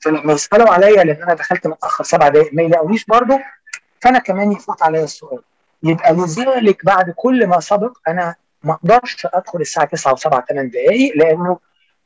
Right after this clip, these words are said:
ليه؟ لأنه ممكن يفوتني دوري في السؤال.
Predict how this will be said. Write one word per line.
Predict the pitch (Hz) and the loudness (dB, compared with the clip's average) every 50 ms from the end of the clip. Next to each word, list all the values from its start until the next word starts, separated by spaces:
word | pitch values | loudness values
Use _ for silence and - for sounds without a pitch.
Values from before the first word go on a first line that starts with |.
| _ _ _ - | _ _ _ 0
ليه؟ | 170 214 262 294 311 294 | 2 4 4 4 2 2
لأنه | - 175 170 165 170 170 | 2 2 2 2 0 -4
ممكن | 165 175 - _ - 165 160 | -4 -6 -8 _ -8 -6 -2
يفوتني | 160 151 - - 254 247 _ - 196 185 180 | -2 -2 0 0 0 0 _ 2 2 2 2
دوري | 160 165 165 165 165 165 160 | 2 4 4 4 4 4 0
في | 143 - | -6 -8
السؤال. | - - - - 135 - - - | -12 -14 -12 -12 -14 -12 -12 -16